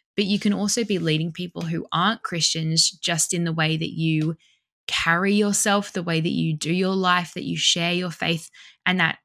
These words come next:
naturally leads the people around you. And I so believe that people, maybe even if they don't know <laughs> why, they can just be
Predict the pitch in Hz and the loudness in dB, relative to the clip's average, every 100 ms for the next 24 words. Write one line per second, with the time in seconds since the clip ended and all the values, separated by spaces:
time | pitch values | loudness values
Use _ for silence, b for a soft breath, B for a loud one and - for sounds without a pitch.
0 | - 170 190 - - 220 175 156 151 - | -6 -2 -2 -2 -2 0 2 0 -2 -4
1 | 180 170 180 160 - 160 160 156 160 165 | 0 2 2 0 -6 -6 -6 -4 -6 -6
2 | 170 - 170 170 196 254 240 170 - 175 | -8 -8 -4 -2 0 0 0 0 0 -4
3 | - b _ _ _ - - 190 196 180 | -8 b _ _ _ -16 -2 0 2 2
4 | - 190 190 202 196 175 160 165 175 - | 0 0 0 0 0 0 0 -2 -8 -6
5 | 170 160 165 165 160 B B - 185 180 | -8 -6 -6 -6 -8 B B 0 4 4
6 | 196 202 185 175 165 170 165 160 - 165 | 4 4 2 0 -2 -2 0 0 0 0
7 | 160 175 165 151 185 165 165 160 180 175 | 2 0 0 2 2 2 0 0 -2 -2
8 | - 170 170 156 | -2 -2 -2 -6